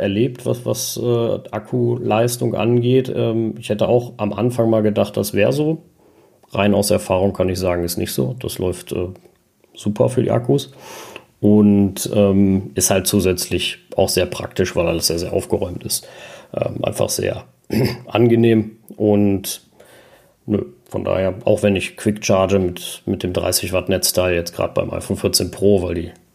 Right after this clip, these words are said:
Akkulaufzeit da so bescheiden ist für mich, ähm, funktioniert auch wunderbar. Und ich glaub, auch da wird's keine großen Probleme geben, was den Akku angeht.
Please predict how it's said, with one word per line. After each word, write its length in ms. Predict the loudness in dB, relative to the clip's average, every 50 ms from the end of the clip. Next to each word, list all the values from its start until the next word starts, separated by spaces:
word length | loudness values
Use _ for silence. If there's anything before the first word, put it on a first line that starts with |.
| _ _ -6
Akkulaufzeit 800 | -6 -6 -2 0 0 2 2 2 0 -2 -2 -2 -2 0 0
da 100 | 0 -2
so 100 | -2 -2 -4
bescheiden 480 | -4 -2 0 2 2 2 2 0 0
ist 120 | 0 -2 -2
für 140 | -2 0 0
mich, 260 | 0 0 -2 -4 -10 -18 -20 -20 -20 -20 -20 -20 -20 -14 _ -6
ähm, 580 | -2 0 2 2 2 2 2 0 0 -2 -4 -8 -16 -20 _ _ _
funktioniert 600 | -4 -2 0 0 0 0 -2 0 0 0 0 0 0
auch 220 | -2 -2 0 0
wunderbar. 380 | 0 0 0 0 -2 0 0 0
Und 100 | 0 0
ich 140 | -2 -2
glaub, 240 | 2 2 2 4 2
auch 140 | 0 -2 -4
da 440 | -4 -2 -2 0 2 2 2 2 0 -2
wird's 420 | -6 -4 -4 -4 -4 -4 -4 -6 -10 _ _ _ _ _ _ _ _ _ _ _ _ _
keine 280 | -8 -2 -2 0 0 0
großen 320 | -2 -2 -2 -2 0 -2 -2
Probleme 460 | -2 -2 -2 0 0 0 2 0 0
geben, 260 | 0 0 0 0 0
was 160 | 0 -2 -2
den 80 | -2 -2
Akku 200 | -2 -2 2 2
angeht. 340 | 2 4 4 2 2 0 -2